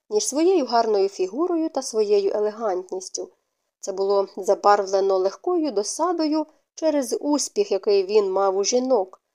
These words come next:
а вони не завжди щадили почуття законної дружини. Чи було в ньому щось, що припускало можливість досягнення в нього успіху?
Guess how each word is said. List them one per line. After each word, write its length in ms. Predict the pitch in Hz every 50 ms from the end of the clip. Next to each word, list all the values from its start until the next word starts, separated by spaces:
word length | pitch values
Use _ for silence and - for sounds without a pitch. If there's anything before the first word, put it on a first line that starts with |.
| _ _ _ _ _
а 80 | 196 190
вони 300 | 233 294 330 370 403 349
не 120 | 285 254
завжди 480 | 202 220 202 196 190 190 190 226 233 214
щадили 520 | - - 190 175 175 170 262 359 392 403
почуття 580 | 370 330 320 - 311 294 285 - - 240 240 220
законної 600 | 220 220 220 - 185 185 190 185 185 185 190 190
дружини. 640 | 185 214 240 240 233 208 208 190 175 180 180 - - _ _ _ _ _ _ _ _ _ _ _
Чи 120 | - - 254
було 240 | 240 339 403 440 427
в 60 | 330
ньому 320 | 285 311 330 302 262 240
щось, 480 | 220 - - - 349 381 403 381 - -
що 180 | - - -
припускало 640 | - 220 220 214 214 208 - - 233 233 233 226 208
можливість 580 | 202 202 202 208 208 254 294 247 233 214 202
досягнення 680 | 180 196 202 - - 311 349 339 320 320 320 294 302 302
в 40 | 285
нього 300 | 285 277 277 262 277 -
успіху? 640 | - 214 202 - - - - 185 - - 180 180